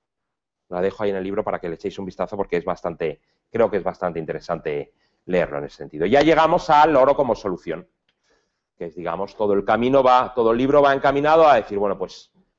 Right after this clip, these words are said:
esto es lo que ha pasado en la historia, estas han sido las grandes crisis del papel, estas son las críticas que se han hecho al oro, esta es la historia de la crisis del veintinueve,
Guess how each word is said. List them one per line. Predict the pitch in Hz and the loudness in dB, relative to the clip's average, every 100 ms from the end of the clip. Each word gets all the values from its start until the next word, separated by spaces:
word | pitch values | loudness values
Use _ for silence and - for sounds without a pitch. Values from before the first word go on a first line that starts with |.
| _ _ - | _ _ -18
esto | 101 - | -8 -4
es | 117 120 | -2 -2
lo | 110 | -2
que | 123 | 0
ha | |
pasado | 120 117 135 135 | -2 0 2 2
en | |
la | 139 | 2
historia, | 139 - 185 185 196 208 - _ _ _ _ _ | 0 2 4 4 2 0 -4 _ _ _ _ _
estas | 120 - 123 131 | -10 -4 -4 -4
han | 117 | -6
sido | 147 139 | -2 0
las | 120 113 | 0 0
grandes | 131 127 120 | -2 -2 -6
crisis | 139 139 120 107 | -6 -8 -8 -8
del | 107 101 | -8 -2
papel, | 123 185 208 220 214 _ _ _ _ _ _ _ _ _ | 0 4 2 0 -6 _ _ _ _ _ _ _ _ _
estas | 139 139 123 | -10 -8 -4
son | 135 | -2
las | 123 | -2
críticas | - 151 127 113 - | -4 -6 -4 -6 -6
que | 104 | -8
se | 117 | -4
han | 117 | -4
hecho | 117 123 | -6 -2
al | 135 | 2
oro, | 190 208 214 202 _ _ _ _ _ | 4 4 2 -2 _ _ _ _ _
esta | 127 - 123 143 | -8 -2 0 2
es | 147 - - _ _ _ _ _ _ _ | 0 -4 -20 _ _ _ _ _ _ _
la | 104 113 | -2 0
historia | 101 - 170 170 127 | -2 2 4 4 4
de | 101 | 2
la | - | -2
crisis | 117 120 | -8 -6
del | 117 123 | -4 -2
veintinueve, | 131 143 165 208 226 240 - | -4 -2 2 4 2 0 -10